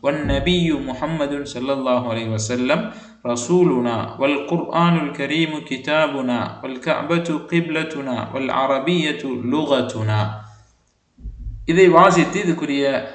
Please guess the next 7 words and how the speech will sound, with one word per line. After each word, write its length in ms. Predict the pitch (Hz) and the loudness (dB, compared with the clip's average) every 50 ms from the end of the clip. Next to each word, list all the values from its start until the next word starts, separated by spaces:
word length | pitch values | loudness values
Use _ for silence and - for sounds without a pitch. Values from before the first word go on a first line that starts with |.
| - - | -14 -4
அர்த்தங்களை 680 | - 143 160 170 170 - 160 143 127 123 139 151 151 | 0 2 2 2 2 0 -2 0 0 0 0 -2 -2
நாம், 360 | 139 127 127 135 156 175 - - - - - _ - | 0 -2 -2 -2 -2 -6 -8 -10 -18 -20 -20 _ -4
அ, 1040 | 123 127 123 123 120 120 120 120 117 117 117 117 113 113 117 123 117 - - - - - | -2 0 2 2 4 4 2 2 2 0 0 0 0 0 0 -2 -2 -6 -8 -10 -14 -12
சொல்வதற்கு 960 | - - 147 151 160 147 135 120 117 110 110 107 - 165 175 170 170 - - | -8 -4 0 0 2 2 2 2 0 0 -2 -2 0 2 2 2 0 -6 -10
முயற்சி 360 | 127 127 123 127 120 - 120 | -6 -4 -4 -2 -2 -4 -6
செய்ய 300 | 107 107 113 107 104 101 | -6 -4 -4 -4 -2 -4
வேண்டும். 440 | 98 98 98 98 101 151 175 - - | -4 -6 -8 -6 -6 -6 -6 -6 -8